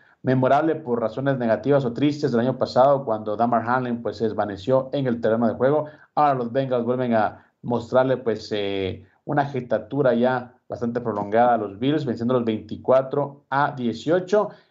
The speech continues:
en una gran actuación una vez más de Joe Burrow. Y hoy, como repito, cierra la fecha nueve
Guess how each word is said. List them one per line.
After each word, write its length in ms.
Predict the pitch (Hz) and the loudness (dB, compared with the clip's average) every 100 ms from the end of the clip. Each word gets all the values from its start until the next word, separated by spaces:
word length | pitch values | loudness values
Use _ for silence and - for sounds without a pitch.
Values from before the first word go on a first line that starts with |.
| - | -12
en 240 | - 120 | -6 -2
una 640 | 139 143 143 131 113 - _ _ _ - | 0 2 2 2 -2 -6 _ _ _ -12
gran 520 | 120 117 139 147 139 | -8 0 2 2 2
actuación 600 | 123 120 113 - 131 123 | -4 -4 -8 -4 -4 0
una 200 | 120 113 | 2 2
vez 80 | 110 | 2
más 240 | 117 113 | 2 2
de 180 | 107 101 | -2 -2
Joe 220 | 117 120 | 2 2
Burrow. 340 | 117 120 123 117 | 2 0 2 4
Y 80 | 139 | 4
hoy, 200 | 180 - | 2 -2
como 140 | 117 | -8
repito, 400 | 104 143 143 120 | -8 -8 -6 -8
cierra 260 | 117 135 120 | -2 0 0
la 100 | - | -2
fecha 260 | - 120 | -4 -4
nueve 400 | 113 143 160 120 | 0 2 2 -2